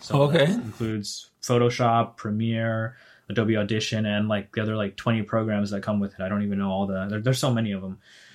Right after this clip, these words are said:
Speaker 1: So long story short, I started experimenting with that. First, actually, my f-, my first, uh, presentation that I ever made was actually done on PowerPoint, and I recorded it, and it was absolutely terrible. But from that, I learned that, you know what?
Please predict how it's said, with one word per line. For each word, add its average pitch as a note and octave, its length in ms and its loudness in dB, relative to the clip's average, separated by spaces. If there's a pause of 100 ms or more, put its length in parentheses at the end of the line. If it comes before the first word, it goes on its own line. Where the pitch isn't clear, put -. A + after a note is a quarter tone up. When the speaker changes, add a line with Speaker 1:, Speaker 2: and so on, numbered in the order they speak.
(540)
Speaker 1:
So A#2+ 440 4
long C3+ 260 0
story C3+ 200 0
short, C3 460 0
I A#2 320 -4
started A#2 380 -2
experimenting A2+ 580 -4
with G2+ 180 -8
that. G#2+ 240 -6
First, F3 220 0
actually, B2+ 460 -2 (240)
my A#2+ 220 -2
f-, A#2 200 -10 (180)
my B2 200 2
first, C3 580 0
uh, G#2+ 120 -4
presentation B2+ 580 0
that A#2 100 0
I A2+ 60 4
ever A2+ 160 0
made A2+ 100 0
was A2 100 -2
actually A2+ 280 0
done A2 120 2
on G#2 120 0
PowerPoint, A#2+ 580 2
and A2 80 -2
I G2+ 60 0
recorded G#2 520 0
it, G#2+ 200 -2
and G2 80 -4
it G2 100 -6
was G2+ 220 -8 (340)
absolutely A#2+ 480 0
terrible. B2 400 2
But G2+ 160 -8
from G#2+ 220 -2
that, A#2+ 180 2
I G#2+ 80 0
learned G#2+ 240 -2
that, G2 120 -8
you A#2 40 -4
know C#3 140 0
what? D#3+ 240 -2